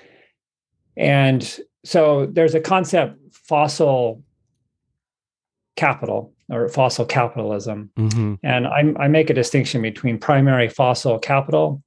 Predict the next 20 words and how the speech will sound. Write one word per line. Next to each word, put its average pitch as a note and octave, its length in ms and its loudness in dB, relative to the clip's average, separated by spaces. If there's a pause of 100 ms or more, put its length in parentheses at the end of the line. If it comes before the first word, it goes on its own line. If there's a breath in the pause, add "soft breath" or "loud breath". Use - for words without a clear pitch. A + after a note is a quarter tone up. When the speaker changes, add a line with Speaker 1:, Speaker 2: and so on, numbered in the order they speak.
Speaker 1:
and A2+ 360 -4
fossil A#2+ 500 2
capitalism A2+ 840 -2
or A2 140 -6
fossil A2+ 400 -2
capital G#2+ 580 -4 (840)
in A#2+ 160 4
general. G#2+ 520 0 (1400 soft breath)
Um, G#2+ 440 -8
fossil, C#3+ 680 2 (100)
pr-, - 140 -2
primary E3+ 420 4
fossil C#3+ 300 0
capital C#3 420 0
is A#2 80 -4
what B2+ 160 -6
most C3 220 -4
people C3+ 220 -4
think D3+ 240 -2
about. G#2 400 -6